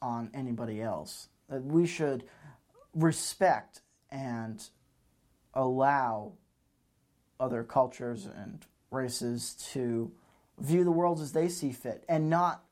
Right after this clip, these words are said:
infringe upon that. And at the risk of sounding like some sort of bigot,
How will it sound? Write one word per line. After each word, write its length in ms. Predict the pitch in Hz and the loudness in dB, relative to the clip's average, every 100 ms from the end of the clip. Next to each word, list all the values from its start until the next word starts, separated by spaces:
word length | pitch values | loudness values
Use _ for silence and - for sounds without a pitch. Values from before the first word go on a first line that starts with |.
| - | -6
infringe 480 | 147 - 226 214 143 | -6 -2 -2 0 -2
upon 360 | 123 117 98 | -6 -6 -8
that. 240 | 85 87 - _ _ _ _ _ _ - - _ _ _ - | -10 -12 -14 _ _ _ _ _ _ -20 -20 _ _ _ 0
And 500 | 147 143 139 139 - _ _ _ _ _ _ _ _ _ - | 2 4 2 0 -8 _ _ _ _ _ _ _ _ _ 6
at 160 | 147 | 6
the 80 | 156 | 6
risk 300 | 156 196 - | 0 0 -2
of 80 | 147 | -8
sounding 500 | - 160 147 139 131 | 2 4 4 0 -4
like 180 | 131 - | -4 -4
some 180 | 147 131 | -8 -6
sort 240 | - 127 | -6 -6
of 160 | 110 92 | -6 -4
bigot, 400 | 139 123 120 | -2 -2 -4